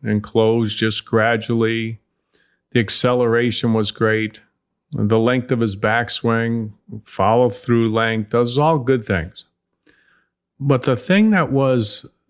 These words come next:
the, the, the most amazing about it was, is how consistent he was.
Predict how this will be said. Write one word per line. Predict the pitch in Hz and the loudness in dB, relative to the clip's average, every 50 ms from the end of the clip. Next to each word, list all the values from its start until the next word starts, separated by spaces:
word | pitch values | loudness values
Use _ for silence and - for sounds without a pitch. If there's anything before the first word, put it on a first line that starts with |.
| 208 - _ _ _ _ | -20 -20 _ _ _ _
the, | - 113 107 110 113 113 | -4 0 2 2 2 2
the, | - 110 110 | 0 0 0
the | 113 117 120 147 117 | 0 0 0 0 2
most | 113 127 131 127 113 - - | 4 4 2 2 0 0 0
amazing | 107 107 113 131 147 160 147 131 120 101 | 0 2 2 4 4 2 2 2 0 0
about | 92 87 - 85 87 85 | 0 0 -2 -2 -2 -2
it | 87 90 | -4 -6
was, | - 87 87 90 90 90 92 95 - - - _ _ _ _ _ _ - _ _ _ _ _ | -6 -6 -6 -4 -4 -4 -6 -6 -8 -10 -14 _ _ _ _ _ _ -20 _ _ _ _ _
is | 139 120 104 | 0 0 2
how | 117 131 135 123 | 2 2 0 0
consistent | 110 - 117 113 - - - 143 131 - - - - 98 92 | -2 -2 0 0 0 2 2 2 2 0 0 -2 -2 -2 -2
he | 98 98 | -2 -2
was. | 90 85 87 - - - - | -2 -4 -4 -4 -6 -10 -12